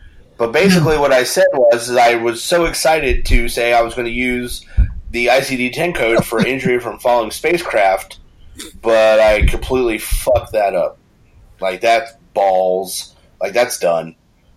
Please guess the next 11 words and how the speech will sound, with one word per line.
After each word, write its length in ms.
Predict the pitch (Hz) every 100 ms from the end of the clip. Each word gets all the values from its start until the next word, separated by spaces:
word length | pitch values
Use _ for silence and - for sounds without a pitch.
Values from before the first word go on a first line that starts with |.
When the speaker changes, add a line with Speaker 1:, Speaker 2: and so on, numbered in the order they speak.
| _
Speaker 1:
So, 640 | - 98 95 92 90 87 _ _ _ -
I, 240 | 104 101 95 _
moment 340 | 104 104 104
ruined. 400 | 82 85 80 80 - _ _ _ _
Speaker 2:
Well, 440 | - 147 170 185 - - - - -
we're 180 | - 160
gonna 120 | 160
blame 160 | 143 147
it 60 |
on 120 | 143 139
the, 140 | 120